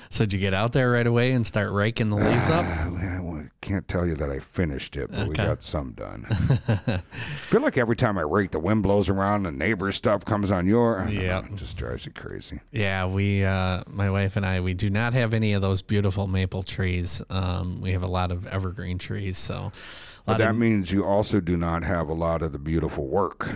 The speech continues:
Speaker 1: Yes, <laughs> this is true. But when I walk through my lawn, I get these needles that are poking me right in the bottom of the foot, and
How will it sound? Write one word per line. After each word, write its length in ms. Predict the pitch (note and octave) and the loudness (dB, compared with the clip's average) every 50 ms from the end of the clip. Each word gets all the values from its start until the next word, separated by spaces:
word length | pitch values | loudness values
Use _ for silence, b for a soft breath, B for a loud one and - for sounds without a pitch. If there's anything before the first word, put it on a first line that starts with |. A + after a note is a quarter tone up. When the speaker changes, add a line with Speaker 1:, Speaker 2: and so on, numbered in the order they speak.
| - - A2 | -4 0 2
Speaker 1:
Yes, 540 | A2 G#2 G2 F#2+ F#2 - - - - - - - - - - - - - A#2+ - - | 2 4 2 2 0 -2 -2 0 2 2 4 4 4 4 2 2 0 -2 -2 0 2
<laughs> 380 | C#3+ C#3 - - D3+ C3+ - | 2 2 2 2 0 0 2
this 360 | - E3 B2 - C3+ B2 - C3+ | 2 2 2 2 0 -2 2 2
is 200 | B2 B2 A#2+ - | 2 2 2 0
true. 240 | - B2+ G2+ F2+ - B B E3 F3 F3 E3+ B - | -2 -2 -2 -2 -4 B B -10 -8 -8 -8 B 0
But 300 | D3 C#3 B2 B2+ - - | 2 2 2 2 -2 0
when 200 | B2 C3+ C3+ B2+ | 0 2 4 4
I 100 | A#2+ A2 | 4 2
walk 280 | A2 B2+ C#3 C3+ - | 2 2 2 0 0
through 160 | - - C3+ A#2+ | 2 2 4 4
my 140 | A2+ G2 | 4 4
lawn, 600 | F#2+ G#2+ B2 C#3 C3+ C3 B2+ B2+ B2 A#2+ A#2+ A#2 | 4 4 4 4 4 4 4 4 4 2 2 2
I 160 | A2 F#2 F#2+ G2 | 0 0 0 0
get 180 | A2 G2+ F2 | -2 -2 -2
these 200 | - F#2 E2 D#2 | -2 -4 -4 -4
needles 520 | F#2 G#2 A#2+ B2+ A#2 B2 A#2+ A#2+ A2+ A2 - | 0 2 2 4 4 4 2 2 2 2 0
that 120 | A2+ G#2 | 0 0
are 100 | G#2 G2 | 0 0
poking 400 | - - A#2 G#2+ - A#2+ A2 G#2+ | 0 -2 -2 0 0 0 0 2
me 440 | G#2+ G#2+ G#2+ G#2+ G#2+ G#2+ G#2 G#2 G#2 | 2 2 2 2 2 2 0 0 0
right 240 | G2 G#2 G#2 G2 - | 2 2 0 0 0
in 60 | G#2+ | -2
the 80 | G2 | -2
bottom 280 | F#2 G2+ G2+ G2 F#2+ F#2+ | -2 0 0 0 0 0
of 120 | F#2 F#2 F2 | -2 -2 -4
the 80 | - | -6
foot, 520 | - - - C3 B2+ A#2+ A#2 A2+ - - - | -10 -4 0 0 2 2 2 0 0 -2 -4
and 240 | F2+ F2+ F2+ A2 | -4 -6 -6 -10